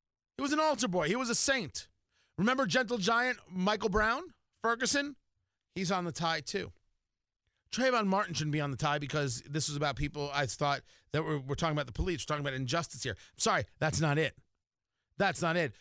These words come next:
You wanna deal with stand your ground laws, go deal with them. But that isn't about police and people who are black. That is about a law that affects every citizen. So you're on the wrong track there, Randy. But Michael Brown, we're not going to agree to disagree. He shouldn't be on that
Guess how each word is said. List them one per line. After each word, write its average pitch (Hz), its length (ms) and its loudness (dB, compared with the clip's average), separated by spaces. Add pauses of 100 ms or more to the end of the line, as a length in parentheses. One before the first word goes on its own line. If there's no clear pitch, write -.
(100)
You 175 200 0
wanna 196 300 2
deal 180 260 0
with 165 80 2
stand 180 240 2
your 156 80 2
ground 208 340 4
laws, 160 320 2 (240)
go 202 220 2
deal 226 240 0
with 160 140 -2
them. 117 180 -6 (180)
But 165 100 -4
that 226 200 2
isn't 214 280 2
about 185 300 2
police 196 400 0
and 190 140 -2
people 185 260 -2
who 165 80 4
are 165 100 4
black. 185 400 0 (220)
That 226 140 4
is 220 100 2
about 190 160 2
a 190 40 2
law 180 300 2 (140)
that 185 120 2
affects 165 360 -2
every 170 260 2
citizen. 135 600 0
So 202 140 0
you're 196 140 2
on 233 180 2
the 208 80 0
wrong 165 260 0
track 311 420 0
there, 98 220 -2
Randy. 82 300 -12 (1600)
But 165 100 0
Michael 208 240 2
Brown, 208 520 2
we're 175 80 -2
not 175 180 -2
going 131 200 -4
to 117 100 -8
agree 107 220 -10
to 92 60 -16
disagree. 98 420 -12
He 135 60 -4
shouldn't 147 240 -4
be 143 100 -2
on 139 160 -2
that 135 180 -2